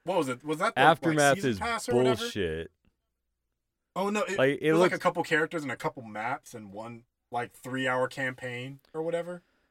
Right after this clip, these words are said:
Speaker 2: It's like, yeah, it's like three characters, some new gear, um, three new, three new maps, and then they add friendships. The friendships and the maps were free, which is cool, but
Speaker 1: Yeah.
Speaker 2: that means that the forty dollars is for the campaign and three characters, which is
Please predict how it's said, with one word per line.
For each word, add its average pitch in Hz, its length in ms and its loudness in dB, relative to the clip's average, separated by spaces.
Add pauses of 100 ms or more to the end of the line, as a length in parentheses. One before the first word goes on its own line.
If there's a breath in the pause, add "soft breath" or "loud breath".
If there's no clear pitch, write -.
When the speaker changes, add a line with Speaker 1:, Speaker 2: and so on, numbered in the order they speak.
Speaker 2:
It's - 220 -8
like, 139 280 4 (120)
yeah, 135 280 2
it's 117 120 -2
like 120 160 2
three 139 320 -4
characters, 135 800 -2
some 104 140 -6
new 117 180 -2
gear, 113 640 0
um, 98 460 -4 (160)
three 127 180 -2
new, 123 400 -2 (140)
three 113 300 -4
new 117 120 -2
maps, 104 400 -4
and 98 100 -10
then 98 120 -8
they 98 160 -2
add 92 120 -2
friendships. 78 800 -12
The - 80 -10
friendships 160 580 -2
and 139 120 -4
the 113 40 -2
maps 117 380 -2
were 107 120 -6
free, 113 420 -6
which 110 200 -6
is - 120 -10
cool, 135 500 -4 (140)
but - 100 -4
Speaker 1:
Yeah. 120 140 4
Speaker 2:
that 131 120 2
means 131 280 -2
that 120 120 -6
the - 60 -12
forty 156 320 -2
dollars 139 640 2
is 110 340 -6
for 104 240 -6
the 92 60 -6
campaign 143 640 -6
and 101 160 -10
three 123 160 -6
characters, 85 600 -6
which 95 320 -6
is 85 280 -8